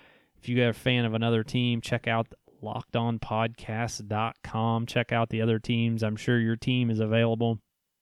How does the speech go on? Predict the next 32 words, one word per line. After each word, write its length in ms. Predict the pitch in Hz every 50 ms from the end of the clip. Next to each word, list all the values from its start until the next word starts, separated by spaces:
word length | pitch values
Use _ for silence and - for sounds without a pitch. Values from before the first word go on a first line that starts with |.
| _ _ _ _ _
I 100 | 131 127
know, 120 | 127 127 123
as 100 | 113 131
I 80 | 131
know 180 | 127 127 127 123
we, 220 | 123 123 120 117 - - - - - - -
as 120 | - 117 131
Notre 200 | 160 151 131 123
Dame 240 | 127 123 123 120
fans, 380 | - - 123 117 117 113 110 113 113 - -
you 160 | 135 143 151
always, 280 | 127 117 113 110 110 - -
you 180 | 147 160 175
got 180 | 175 175 147 131
another 280 | 123 117 107 101 95 -
team. 300 | - 110 98 98 98 113
You're 180 | 135 131 120
a 80 | 113 110
diehard 580 | 107 110 107 104 98 101 101 101 98 98 98
sports 340 | - - - 104 101 98 -
fan, 280 | - - 104 101 98 101
I'm 100 | 104 104
sure. 340 | - - 120 110 104 104 101
So 280 | - - 117 107 101 - - - - - - - -
I'm 100 | 135 131
a 80 | 131 127
Bears 320 | 123 127 127 127 123 -
fan. 340 | - - 127 120 117 117 110
I'm 140 | 110 120 120
a 60 | 110
Pacer 400 | - - 120 117 110 - 117 110
fan. 480 | - - 117 113 110 110 110 107 101